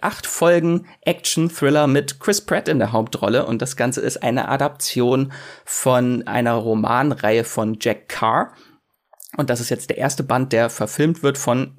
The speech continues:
bisher fünf Bänden gibt es. Also ist auf jeden Fall Potenzial für weitere Staffeln mit Chris Pratt Action. Äh, und die Pilotfolge, auch, was auch ganz interessant ist, äh, auch von einem echten Action,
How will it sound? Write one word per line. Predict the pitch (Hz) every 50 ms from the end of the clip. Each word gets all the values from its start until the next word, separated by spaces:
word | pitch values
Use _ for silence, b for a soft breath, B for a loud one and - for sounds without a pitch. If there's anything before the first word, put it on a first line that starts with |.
| - -
bisher | - 160 - - - 139 120 -
fünf | - - - 139 160 214 - -
Bänden | - 226 196 196 170
gibt | 165 196 190 - -
es. | 208 - -
Also | 117 120 123
ist | 123 135 -
auf | 127 -
jeden | 151 151 147
Fall | - 156 143
Potenzial | 139 - 139 127 135 127 - - - 120 120 127 139
für | 135 - - 123 120 120 110
weitere | 123 127 147 185 170 147 147
Staffeln | - - - - 151 143 - 180 165 165 175 185 - B B B B B
mit | B 160 170 - -
Chris | - 156 156 - - -
Pratt | - - - - 180 - -
Action. | - 147 - - - - 156 170 202 B B B B B B B B
Äh, | 151 151 151 156 156 - - - _ _
und | - 143 147 143 139 135 - - - - _ _ _ _ _ _ - 147
die | 139
Pilotfolge, | - 143 131 151 196 202 - 185 190 185 190 - -
auch, | 139
was | - -
auch | - - - -
ganz | 143 143 151 -
interessant | - 135 - - 131 - - 131 131 135 139
ist, | 131 120 127 - - - -
äh, | 107 117 117 -
auch | - 135 -
von | - 143 117
einem | - 127 123
echten | - 208 - - -
Action, | - - - - - - 302